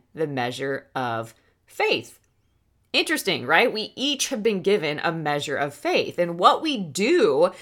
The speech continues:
with this measure of faith after salvation is up to us.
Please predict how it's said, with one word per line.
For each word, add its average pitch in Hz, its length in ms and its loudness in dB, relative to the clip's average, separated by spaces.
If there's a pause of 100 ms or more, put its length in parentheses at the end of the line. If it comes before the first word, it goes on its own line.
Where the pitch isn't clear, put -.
(220)
with 180 180 2
this 185 200 0
measure 180 340 2
of 151 100 -4
faith 160 360 0 (120)
after 165 540 6
salvation 143 720 0
is 165 180 -4
up 160 240 0
to - 200 -4
us. - 460 -2